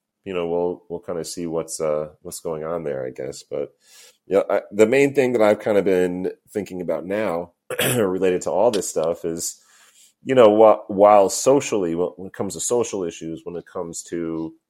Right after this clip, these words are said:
you know, fighting the good fight, you don't wanna take your foot off the gas, especially when you have momentum. You know, you really wanna keep things moving as much as possible. And,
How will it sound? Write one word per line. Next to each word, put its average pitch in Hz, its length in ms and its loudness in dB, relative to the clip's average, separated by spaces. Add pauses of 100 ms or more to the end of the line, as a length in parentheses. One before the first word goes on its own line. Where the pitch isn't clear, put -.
(140)
you 98 60 -16
know, 76 120 -10
fighting 95 380 -4
the 85 60 -6
good 85 180 -8
fight, 92 300 -4
you 95 100 -6
don't 110 120 -2
wanna 101 180 -2
take 90 260 -10
your 80 120 -8
foot 87 200 -6
off 80 200 -6
the - 80 -16
gas, 65 400 -12
especially 95 380 -6
when 90 100 -8
you 85 100 -8
have 82 120 -6
momentum. 76 520 -14 (680)
You 90 100 -8
know, 82 120 0
you 87 160 -2
really 113 180 2
wanna 90 180 -2
keep - 280 -8
things 82 420 -6
moving 82 540 -6
as 71 160 -12
much 73 220 -10
as 76 100 -14
possible. - 580 -14 (640)
And, 80 640 -2